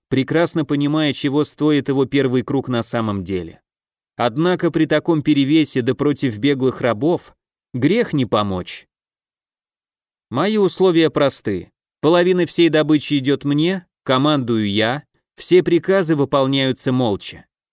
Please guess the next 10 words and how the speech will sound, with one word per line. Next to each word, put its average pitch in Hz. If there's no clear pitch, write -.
Само 170
собой, 196
про 165
дисциплину 175
мы 160
понимаем, 147
а 120
кто 156
не 151
понимает, 143